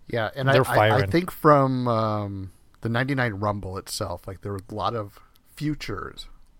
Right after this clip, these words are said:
Speaker 1: stars in that Rumble.
Speaker 2: Yeah.
Speaker 1: Like, they were, they were good, but they were gonna get better.
Speaker 2: Mm-hmm.
Speaker 1: So I, I think that's, like, the jump off point is ninety-eight, ninety-nine, and then it just kinda just takes over from there.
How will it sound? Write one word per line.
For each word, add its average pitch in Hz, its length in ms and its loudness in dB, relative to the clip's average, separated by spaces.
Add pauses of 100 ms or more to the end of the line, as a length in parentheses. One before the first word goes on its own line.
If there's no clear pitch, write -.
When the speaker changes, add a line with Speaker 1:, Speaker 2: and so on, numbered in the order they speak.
(160)
Speaker 1:
stars - 720 -10
in 120 120 -8
that 95 160 -10
Rumble. 92 280 -6
Speaker 2:
Yeah. 120 160 -8
Speaker 1:
Like, - 120 -16
they 120 80 -6
were, 143 120 -4
they 165 160 -4
were 175 140 0
good, 143 400 0
but 107 140 -8
they 107 100 -4
were 101 100 -6
gonna 107 200 -8
get 92 180 -12
better. - 380 -10 (500)
Speaker 2:
Mm-hmm. 104 280 -2 (140)
Speaker 1:
So 98 260 -8 (140)
I, 98 260 -8
I - 40 -12
think 110 240 -10
that's, 107 180 -12
like, 104 140 -10
the - 60 -20
jump 104 260 -8
off 95 180 -4
point 101 180 -8
is - 120 -10
ninety-eight, 98 400 -10
ninety-nine, 104 580 -8
and 90 140 -14
then 85 200 -16
it 95 100 -18
just - 260 -14
kinda - 260 -20
just - 320 -18 (120)
takes 107 260 -6
over 92 180 -10
from - 220 -16
there. 90 240 -14